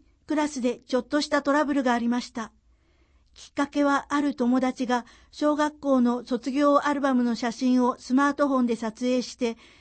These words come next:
グループラインに送ったことでした。最初のうちは、「懐かしい、この時の顔やばい」と笑いながら盛り上がっていましたが、ある子が、「それ、見せないで欲しかった」と言ったことで、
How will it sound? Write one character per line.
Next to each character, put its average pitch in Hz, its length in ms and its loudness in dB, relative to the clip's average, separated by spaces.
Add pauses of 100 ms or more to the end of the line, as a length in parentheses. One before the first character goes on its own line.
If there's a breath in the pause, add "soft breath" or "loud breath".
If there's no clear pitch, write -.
(200 soft breath)
グ 240 100 0
ル 277 120 4
ー 277 60 0
プ 294 140 -4
ラ 302 140 2
イ 285 120 4
ン 262 60 4
に 233 100 2
送 214 240 -2
っ - 20 -14
た 269 140 -2
こ 269 120 -6
と 262 100 -4
で 247 100 -2
し - 120 -10
た。 226 200 -12 (920)
最 277 200 0
初 294 140 0
の 277 120 4
う 277 80 2
ち 269 160 -4
は、 262 180 0 (200 soft breath)
「懐 254 240 -4
か 294 120 0
し 285 300 -4
い、 - 80 -18 (280)
こ 262 120 2
の 277 80 4
時 294 240 -2
の 277 100 4
顔 254 260 0
や 220 160 0
ば 262 160 0
い」 240 140 -8 (140)
と 220 160 -4 (260 soft breath)
笑 262 300 2
い - 20 4
な 285 140 4
が 277 100 2
ら 277 100 2
盛 262 200 4
り 285 80 2
上 285 80 0
が 285 100 -2
っ 285 80 -8
て - 80 -8
い 262 80 2
ま 254 160 2
し - 80 -8
た 240 160 -4
が、 226 180 -4 (540 soft breath)
あ 302 100 0
る 285 120 -2
子 262 160 0
が、 233 180 -2 (240 soft breath)
「そ 247 100 -2
れ、 277 240 0 (200)
見 240 100 0
せ 311 160 -2
な 302 140 4
い 285 40 0
で 269 60 0
欲 269 160 0
し - 80 -6
か 254 140 -4
っ 247 120 -8
た」 240 180 -6 (180)
と 247 60 -2
言 233 40 -2
っ 220 40 -10
た 262 180 -4
こ 269 120 -6
と 247 140 -2
で、 233 160 -2